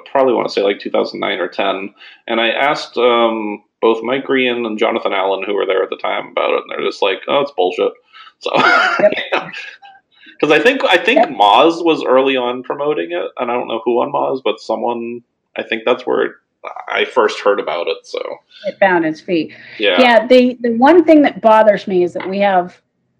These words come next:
Speaker 2: and I'm hoping you don't hear lawnmower, I'm sorry. Uh, there's a,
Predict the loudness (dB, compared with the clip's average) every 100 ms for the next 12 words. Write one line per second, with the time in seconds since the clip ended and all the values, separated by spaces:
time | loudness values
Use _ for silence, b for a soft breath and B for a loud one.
0 | _ _ _ _ -8 -2 -2 -2 -4 -4
1 | 0 0 0 -2 -6 -2 0 0 0 -2
2 | -4 -6 -6 -8 B B B 2 4 2
3 | _ _ -10 -8 2 4 4 2 -2 -2
4 | -2